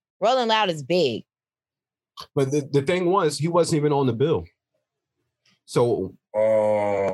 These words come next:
Speaker 2: why'd you show up? To be a dick?
Speaker 3: that's not gonna
Speaker 2: To
Speaker 3: look
Speaker 2: try
Speaker 3: good.
Speaker 2: to harass?
Speaker 1: Uh,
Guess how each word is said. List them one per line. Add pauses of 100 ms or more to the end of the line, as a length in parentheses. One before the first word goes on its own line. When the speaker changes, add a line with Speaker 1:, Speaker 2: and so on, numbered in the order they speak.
Speaker 2:
why'd
you
show
up? (380)
To
be
a
dick?
Speaker 3:
that's
not
gonna (100)
Speaker 2:
To
Speaker 3:
look
Speaker 2:
try
Speaker 3:
good.
Speaker 2:
to
harass?
Speaker 1:
Uh,